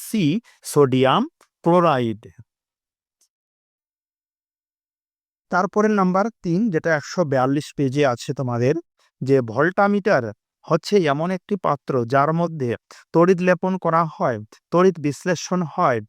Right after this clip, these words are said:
বরফ রাখা হয়। এটার উত্তর হবে অপশন বি, তড়িৎ বিশ্লেষণ হয়।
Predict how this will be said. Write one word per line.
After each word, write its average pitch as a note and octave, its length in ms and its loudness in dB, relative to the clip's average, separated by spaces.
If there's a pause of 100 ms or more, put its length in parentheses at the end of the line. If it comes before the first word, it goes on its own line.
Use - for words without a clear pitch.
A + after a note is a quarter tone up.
(240)
বরফ D#3 400 2
রাখা D3+ 280 -2
হয়। A#2+ 260 -8
এটার E3+ 220 0
উত্তর D#3+ 280 -6
হবে F3 120 -2
অপশন D3+ 400 -2
বি, B2+ 220 0 (380)
তড়িৎ F3 260 6 (100)
বিশ্লেষণ D3+ 540 -2 (140)
হয়। G#2+ 240 -2